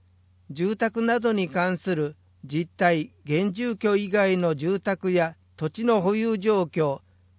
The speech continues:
住宅などに居住している世帯に関する実態を明らかにすることを目的として、十月一日現在で行われる国の重要な統計調査です。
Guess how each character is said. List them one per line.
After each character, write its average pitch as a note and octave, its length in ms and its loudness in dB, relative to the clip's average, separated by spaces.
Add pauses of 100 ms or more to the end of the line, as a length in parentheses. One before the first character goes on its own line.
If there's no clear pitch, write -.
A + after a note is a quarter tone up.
(120)
住 F3+ 260 -2
宅 G3 260 0
な G#3 180 0
ど G3+ 100 0
に F#3 160 0
居 E3 200 0
住 G#3+ 240 -2
し - 80 -8
て A3 260 0
い - 20 0
る G3 140 0
世 A#3 240 -2
帯 A3+ 240 2
に F#3 160 0
関 G3+ 300 -2
す A3 160 -8
る E3+ 180 -2
実 D#3 260 -8
態 A3 240 0
を G#3+ 120 0
明 F#3 240 -2
ら A#3+ 120 -2
か A3 120 -2
に G3+ 160 -2
す F#3+ 100 -10
る F#3+ 160 -4
こ G#3+ 140 -2
と A3+ 240 2
を F#3 40 2
目 E3+ 280 -2
的 F#3+ 280 -2
と F#3 180 0
し - 120 -10
て、 E3 240 -4 (560)
十 E3 260 -2
月 G3 320 0 (140)
一 A3 80 -2
日 G#3 300 -2
現 G#3 280 2
在 G#3 300 2
で F#3 80 0
行 F3+ 300 0
わ F#3+ 280 4
れ E3+ 160 0
る E3 220 -6 (480)
国 F#3+ 260 0
の G3 200 2
重 F#3 280 0
要 A3 240 6
な G#3 240 2
統 G#3 220 2
計 A#3 260 0
調 G#3+ 280 2
査 E3 200 -2
で C#3+ 160 -2
す。 - 200 -14